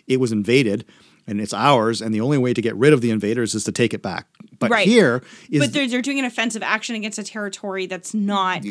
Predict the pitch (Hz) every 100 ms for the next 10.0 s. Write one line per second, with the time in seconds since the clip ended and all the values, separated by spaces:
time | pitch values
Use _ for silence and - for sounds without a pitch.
0 | - - 147 - 185 165 - 151 127 -
1 | 139 - 143 104 104 127 110 117 110 117
2 | 120 123 135 147 127 113 113 - 113 107
3 | 104 101 - 123 104 104 104 98 92 113
4 | 113 120 - - - 202 185 160 139 180
5 | 185 - 147 135 127 127 123 - 135 113
6 | 107 107 131 160 - - - 113 110 -
7 | 117 113 - - 139 156 147 - - 135
8 | 165 123 101 - - 147 127 113 131 156
9 | 165 139 139 123 135 131 143 143 101 117